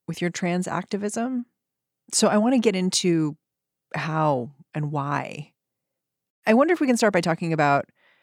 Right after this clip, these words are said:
the way you see gender being discussed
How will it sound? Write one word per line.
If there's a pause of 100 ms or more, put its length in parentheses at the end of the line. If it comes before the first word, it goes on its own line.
(720)
the
way
you
see
gender (320)
being
discussed